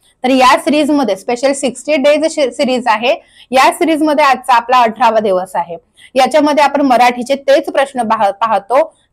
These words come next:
जे प्रश्न एक्झामच्या दृष्टीने महत्त्वाचे आहेत. अठराशे शेहेचाळीस जागा आहेत. ज्याने ज्यांनी form भरलाय, अभ्यासाला सुरुवात करा. हम्म? सगळ्यांना good morning.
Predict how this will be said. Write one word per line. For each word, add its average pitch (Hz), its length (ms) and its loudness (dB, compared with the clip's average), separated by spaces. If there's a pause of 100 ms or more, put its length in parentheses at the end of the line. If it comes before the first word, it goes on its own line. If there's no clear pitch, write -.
जे 311 180 2
प्रश्न 262 340 -2
एक्झामच्या 247 460 0
दृष्टीने 302 420 -2
महत्त्वाचे 220 640 -2
आहेत. 185 340 -4 (540)
अठराशे 254 420 2
शेहेचाळीस 262 480 2
जागा 262 440 4
आहेत. 277 180 -2 (260)
ज्याने 220 220 0
ज्यांनी 220 220 -4
form 208 300 -4
भरलाय, 220 380 0 (160)
अभ्यासाला 208 520 -2
सुरुवात 185 320 -8 (160)
करा. 156 140 -8 (800)
हम्म? 339 140 0 (460)
सगळ्यांना 285 360 0
good 233 240 -2
morning. 208 460 -6